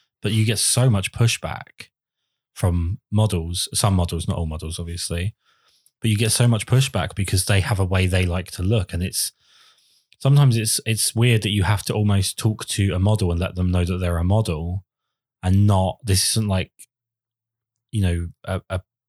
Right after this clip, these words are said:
personal session for you. Like, I've been in situations where models are getting paid, but they want to dictate the way that they will be sort of styled.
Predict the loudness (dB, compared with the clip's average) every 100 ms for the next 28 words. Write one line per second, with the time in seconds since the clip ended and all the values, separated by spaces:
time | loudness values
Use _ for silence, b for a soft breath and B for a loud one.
0 | _ -8 -2 0 0 0 2 2 0 -2
1 | -2 -2 -4 -4 -2 0 0 -2 -10 -14
2 | _ _ _ _ -6 -4 -6 _ _ -20
3 | _ -4 0 4 4 2 -2 -4 0 0
4 | 2 2 2 2 2 2 0 -2 -4 -6
5 | -4 -2 -4 -10 -14 _ -8 -4 0 0
6 | 0 -2 -2 -4 -6 -8 -8 -6 -4 -6
7 | -10 _ _ _ _ _ _ -4 0 2
8 | 0 -2 -2 0 0 -2 -2 -4 -4 -6
9 | -10 _ _ _ _ _ -8 -6 -4 0
10 | 2 2 -2 -10 -12 -16